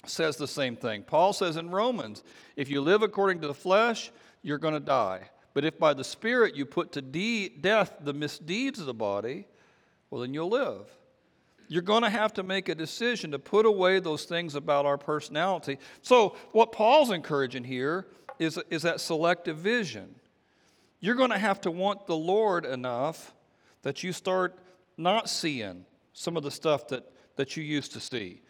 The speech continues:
You're gonna have to have such a passion for God and such a passion for what God wants you to do and for what God wants you to be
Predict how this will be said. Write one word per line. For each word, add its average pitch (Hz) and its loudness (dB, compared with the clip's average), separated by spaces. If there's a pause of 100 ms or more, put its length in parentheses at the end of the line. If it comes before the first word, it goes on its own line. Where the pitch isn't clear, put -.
(240)
You're 190 0
gonna 226 4
have 202 0
to 196 -2
have 170 2
such 214 0
a 180 0
passion 196 0
for - -6
God 175 2
and 135 -8
such - -2
a 160 -4
passion 185 -2
for 143 -6
what 135 -4
God 202 0
wants 135 -8
you 127 -6
to 117 -10
do 131 -4
and 147 -4
for 160 -2
what 156 -2
God 190 2
wants 170 -8
you 156 -8
to 147 -6
be 180 -4